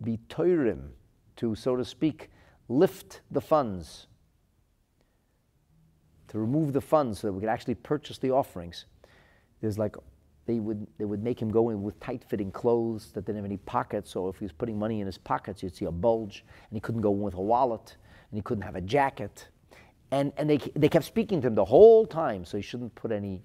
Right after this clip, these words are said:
gold coins under his tongue or stuff his cheeks. The Gemara is like, "Seriously? Well, who are we sending in? Like, like a common thief?" And, and the Gemara says, "V'yisim Nikim." Nobody should be able to say, "Hmm, that rabbi looks so pious.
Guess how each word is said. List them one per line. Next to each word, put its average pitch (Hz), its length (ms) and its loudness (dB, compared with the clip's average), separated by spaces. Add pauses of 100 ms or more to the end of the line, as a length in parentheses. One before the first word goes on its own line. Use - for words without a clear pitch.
gold 104 340 -4
coins 95 400 -10
under 98 240 -10
his 80 140 -16
tongue 65 340 -20 (540)
or - 60 -14
stuff - 260 -10
his 107 160 -16
cheeks. - 460 -16 (1400)
The - 100 -20
Gemara - 260 -18
is - 100 -20
like, - 120 -20 (280)
"Seriously? - 540 -16 (400)
Well, 104 120 -8
who 123 80 0
are 131 40 2
we 131 100 2
sending 110 380 -4
in? 117 80 -4
Like, - 180 -14
like - 160 -12
a - 60 -12
common 92 360 -10
thief?" 120 300 -8 (1200)
And, 90 280 -14
and 101 220 -12
the - 60 -14
Gemara 101 200 -8
says, 98 200 -10
"V'yisim 101 420 -10
Nikim." 87 260 -14
Nobody 120 380 -2
should 113 200 -10
be 95 160 -4
able 104 180 -4
to 107 100 -14
say, 104 200 -10
"Hmm, 254 200 -6 (960)
that 92 220 -6
rabbi 98 540 0
looks 107 220 -6
so 107 140 0
pious. - 640 -2